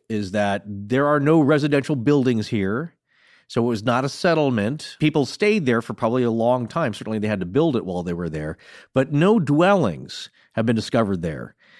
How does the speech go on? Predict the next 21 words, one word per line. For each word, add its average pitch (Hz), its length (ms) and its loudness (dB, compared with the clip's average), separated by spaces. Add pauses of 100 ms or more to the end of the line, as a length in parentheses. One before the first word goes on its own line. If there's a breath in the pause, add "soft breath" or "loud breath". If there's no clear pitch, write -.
(140 soft breath)
And 143 160 0
as 139 80 2
Schmidt 196 220 0
has 151 180 2
described, 127 460 2
there 131 140 4
are 123 80 2
two 220 260 2
phases 170 560 2
of 120 380 -2
this 123 260 -2
monumental 127 800 0
religious 113 920 -2 (380)
architectural 139 540 -2
building 98 800 2
that 104 100 0
have 92 80 -4
been 101 80 -4
discovered 98 420 -4
so 92 240 -4
far. 85 480 -6